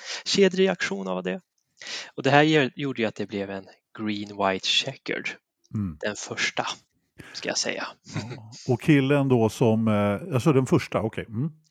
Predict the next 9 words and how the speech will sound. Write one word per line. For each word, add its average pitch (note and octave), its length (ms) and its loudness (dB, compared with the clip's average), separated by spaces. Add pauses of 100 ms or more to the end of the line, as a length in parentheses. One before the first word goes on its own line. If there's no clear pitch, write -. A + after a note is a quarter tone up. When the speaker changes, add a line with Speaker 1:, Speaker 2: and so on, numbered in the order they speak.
Speaker 1:
Det B2 80 -4
Speaker 2:
Fortsätt. - 40 -12
Speaker 1:
kom. G#2+ 200 -4 (840)
Eh, B2+ 440 6 (440)
då C3+ 100 2
blir C3 140 2
det B2+ 80 4
en B2+ 60 2
omstart D3+ 600 0